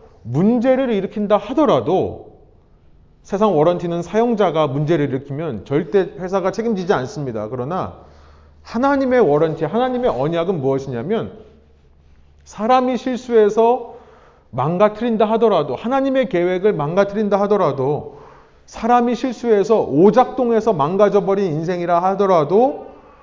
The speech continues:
그것을 전적인 그 사람의 책임으로 돌리는 것이 아니라 하나님께서 책임지시고 다시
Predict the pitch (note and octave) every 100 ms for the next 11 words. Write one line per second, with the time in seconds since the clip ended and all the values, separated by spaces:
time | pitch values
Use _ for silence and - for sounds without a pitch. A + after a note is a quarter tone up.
0 | - _ - - _ _ _ _ _ _
1 | - D3+ F#3 G#3 A#3 - D3+ G#3 A#3 A3+
2 | B3 - F3 G#3 A3 A#3 A#3 A#3 - B3+
3 | C4+ A#3+ A#3 A#3 A#3 F3 G3 G#3+ G#3+ G#3
4 | G3+ G3+ C#3+ E3 A3+ G#2+ - - - _
5 | - C4 C#4+ C#4 C4+ C4 B3 B3+ B3+ C#4+
6 | A#3+ C4 A3 G#3+ A3 G#3 A3+ - F3+ -
7 | A3 A#3 A#3+